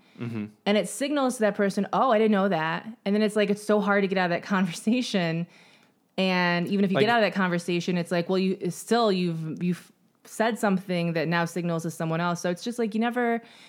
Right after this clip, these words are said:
Speaker 2: it's hard, man.
Speaker 1: Yeah. And, and, like, the person could have been saying, like, "Well, you know, if this, if he had a boyfriend,"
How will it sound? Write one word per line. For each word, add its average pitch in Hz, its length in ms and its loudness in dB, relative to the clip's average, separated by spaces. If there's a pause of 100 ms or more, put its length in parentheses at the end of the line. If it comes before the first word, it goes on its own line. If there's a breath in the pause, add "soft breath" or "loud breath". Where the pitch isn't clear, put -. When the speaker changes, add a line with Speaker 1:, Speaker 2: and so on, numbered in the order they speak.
(220 loud breath)
Speaker 2:
it's 226 120 -10
hard, 175 420 -2
man. 151 480 -6
Speaker 1:
Yeah. 277 300 -2
And, 143 180 0
and, 139 100 -4
like, 139 200 0
the 135 80 -4
person 135 540 0
could 127 120 -2
have 113 80 0
been 107 120 -4
saying, 110 260 -4
like, 107 160 -4
"Well, 127 180 0
you 135 80 0
know, 110 160 -2
if 104 160 -10
this, - 320 -10
if - 120 -10
he 120 160 -6
had 117 140 0
a 101 40 0
boyfriend," 101 640 -2